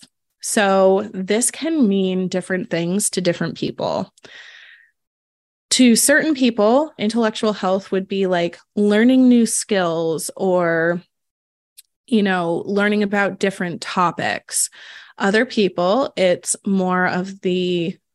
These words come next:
personal or professional development. So, like, listening to podcasts or reading books on certain topics that are going to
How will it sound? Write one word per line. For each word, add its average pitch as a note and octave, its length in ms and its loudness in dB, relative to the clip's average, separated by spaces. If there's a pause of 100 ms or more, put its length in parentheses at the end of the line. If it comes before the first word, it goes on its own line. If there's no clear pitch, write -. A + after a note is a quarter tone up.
(340)
personal G3 640 0
or E3+ 140 0
professional F3 720 -4
development. F3 800 0
So, - 160 -4
like, E3 200 -4
listening E3+ 440 -6
to F3+ 280 -4 (100)
podcasts F3 880 -2
or E3 240 -2
reading E3+ 500 -4
books F3+ 440 -2
on D#3 220 -4
certain E3+ 340 -4
topics D#3+ 680 -4
that D#3+ 120 -6
are D#3+ 100 -6
going E3 320 -6
to E3 320 -4